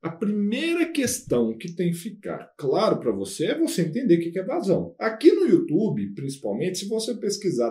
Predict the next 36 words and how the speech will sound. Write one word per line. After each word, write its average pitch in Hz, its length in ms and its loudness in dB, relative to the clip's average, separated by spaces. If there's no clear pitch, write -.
dentro 202 320 -2
do 165 100 -2
meu 113 180 0
canal 98 600 -6
sobre 180 500 4
vídeos 160 1040 -6
com 139 380 -2
vazão, 135 800 0
o 104 80 -4
que 170 140 -2
que 185 120 -4
é 180 60 -2
vazão, 123 680 0
volume, 123 880 4
et 107 100 -2
cetera, 147 400 -2
tem 370 340 -2
vários, - 640 -2
tem 220 180 -2
vários. - 380 -4
Eu 160 100 0
vou 285 160 -4
pedir 226 240 -2
até 233 260 -2
a 277 80 -4
equipe 190 360 -6
pra 190 100 -6
deixar 160 300 -4
um 147 120 -4
card 117 460 -4
aqui 120 160 -6
em 123 80 -6
cima 226 400 -4
com 339 240 -2
um - 20 0
vídeo 180 500 0